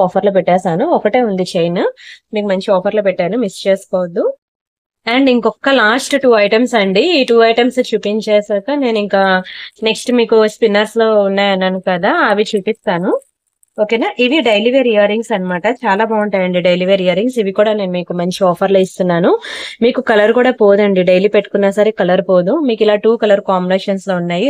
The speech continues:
రెండు కూడా చాలా బాగుంటాయి. ఉండండి, ఇంకొక కలర్ ఉన్నది, ఫుల్ వైట్ లో ఒకటి ఉంది. ఇలా మీకు త్రీ కలర్ కాంబినేషన్స్ లో ఉన్నాయి,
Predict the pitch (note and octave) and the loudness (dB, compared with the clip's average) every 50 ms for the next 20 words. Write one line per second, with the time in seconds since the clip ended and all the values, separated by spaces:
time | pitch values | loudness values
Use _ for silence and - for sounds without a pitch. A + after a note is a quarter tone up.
0 | C4 A3 G3+ G#3 A3 B3 B3 A#3+ A#3 B3 - A#3+ G3 F#3 G3 G3 F#3+ F#3+ F3+ E3+ | 0 0 0 0 0 0 0 -2 -2 -4 -4 -4 -4 -2 -2 -2 -2 -2 -4 -4
1 | E3 F3+ F3+ F#3 G3 F#3 F3 F3 F3 F3 - F3+ - - F#3+ - E3 E3+ E3 D#3+ | -4 -4 -4 -2 -2 -2 -4 -4 -6 -6 -6 -6 -4 -6 -6 -6 -6 -8 -8 -8
2 | D#3 D#3 D#3 D3+ D3+ F#3+ D#4 B4 - _ _ _ _ _ _ _ _ _ _ _ | -10 -10 -10 -10 -8 -8 -10 -10 -10 _ _ _ _ _ _ _ _ _ _ _
3 | _ _ _ _ _ _ _ _ _ _ _ _ _ _ _ _ _ _ _ _ | _ _ _ _ _ _ _ _ _ _ _ _ _ _ _ _ _ _ _ _
4 | _ _ _ - G3+ - - A#3 A3+ A3 G#3 G#3+ G#3 G3+ G#3+ G#3 F#3+ F#3 F3+ F#3+ | _ _ _ -20 -14 -6 -2 0 0 2 2 2 2 2 2 0 0 0 -2 -2
5 | F3+ F3+ F#3 G3+ G#3 A3 A#3 A#3 A3 G3+ - D4 - B3+ A#3 A#3+ A#3 B3 A3+ - | -2 0 2 2 2 4 4 2 2 2 2 0 2 2 2 2 2 2 2 2
6 | A3+ A3 - G3+ G3 F#3 F#3 F#3+ F#3+ - G#3 G3 F#3+ F#3+ G3+ G3+ F#3 F3 E3+ E3+ | 2 2 2 2 2 2 2 0 0 0 0 -2 -2 0 0 0 2 2 0 0
7 | E3 E3 | -2 -2